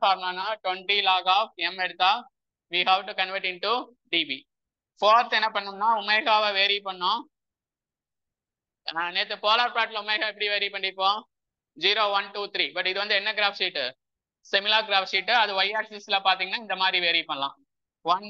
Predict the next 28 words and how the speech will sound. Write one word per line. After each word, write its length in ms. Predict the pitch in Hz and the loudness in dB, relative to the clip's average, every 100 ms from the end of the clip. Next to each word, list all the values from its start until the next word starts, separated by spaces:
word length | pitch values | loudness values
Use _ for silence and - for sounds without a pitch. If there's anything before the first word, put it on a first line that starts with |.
| 202 | 0
ten 180 | 185 190 | 0 2
power 220 | 190 190 190 | 2 4 4
one, 140 | 214 | 2
ten 240 | 190 180 180 | 0 -2 -2
power 340 | 180 175 170 - | -2 -2 -4 -6
two, 100 | 208 220 | -4 -4
இந்த 100 | 175 | -2
மாதிரி 220 | 175 185 | 0 0
vary 240 | 175 180 180 | 0 -2 -2
பண்ணி 260 | 175 180 240 240 _ _ _ | -4 -4 -6 -10 _ _ _
corresponding 580 | 180 - - 202 202 190 | 0 0 -2 0 2 2
எது 120 | 208 214 | 2 -2
find 240 | 202 185 185 | -2 -2 -4
அவுட் 140 | 180 | -6
பண்ணோம்? 320 | 170 139 123 180 _ _ _ _ _ _ _ _ _ _ _ _ _ _ _ | -6 -4 -6 -8 _ _ _ _ _ _ _ _ _ _ _ _ _ _ _
எம் 220 | 165 185 | -6 -6
D 120 | 196 190 | -6 -4
P 80 | 202 208 | -2 -2
find 200 | 190 165 | -2 -2
அவுட் 140 | 156 143 | -2 -2
பண்ணோம். 260 | 135 139 - _ _ _ _ - _ _ _ - | -4 -8 -16 _ _ _ _ -20 _ _ _ -4
Fifth 240 | 226 226 | 0 2
வந்து 120 | 220 240 | 4 4
இந்த 100 | 220 214 | 4 4
table 260 | 214 220 214 | 4 4 2
use 180 | 208 196 | 0 -2
பண்ணி 180 | 202 220 - | 0 0 2
ச-, 160 | 208 | 0